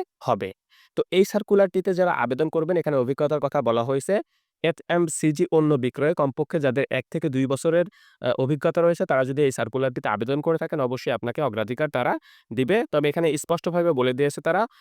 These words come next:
অনভিজ্ঞ প্রার্থীরাও আবেদন করতে পারবেন এবং নির্বাচিত প্রার্থীদের সেলস ট্রেনিং দেওয়া হবে। অর্থাৎ যাদের সংশ্লিষ্ট কাজে অর্থাৎ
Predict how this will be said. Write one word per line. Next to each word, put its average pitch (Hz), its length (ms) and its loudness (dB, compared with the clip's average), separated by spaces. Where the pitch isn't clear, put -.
অনভিজ্ঞ 156 440 2
প্রার্থীরাও 151 420 2
আবেদন 120 320 0
করতে 139 280 -4
পারবেন 160 320 0
এবং 135 200 0
নির্বাচিত 160 460 0
প্রার্থীদের 143 460 -2
সেলস 160 360 -2
ট্রেনিং 139 320 0
দেওয়া 117 240 0
হবে। 113 220 0
অর্থাৎ 117 280 0
যাদের 143 280 0
সংশ্লিষ্ট 156 500 -4
কাজে 123 320 0
অর্থাৎ 131 280 0